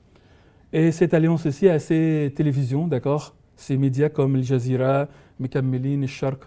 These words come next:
et cetera. Alors donc, les deux alliances et le conflit entre les deux alliances,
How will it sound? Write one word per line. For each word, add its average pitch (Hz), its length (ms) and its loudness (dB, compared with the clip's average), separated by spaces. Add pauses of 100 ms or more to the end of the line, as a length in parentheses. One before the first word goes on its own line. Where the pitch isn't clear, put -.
et 127 80 -6
cetera. - 340 -8 (2500)
Alors 151 220 2
donc, 139 260 -2
les 143 160 -2
deux 185 180 2
alliances 170 640 2 (240)
et 135 60 -4
le 131 100 2
conflit 160 380 -2
entre 151 240 -2
les 135 80 -2
deux 170 180 0
alliances, 151 640 -2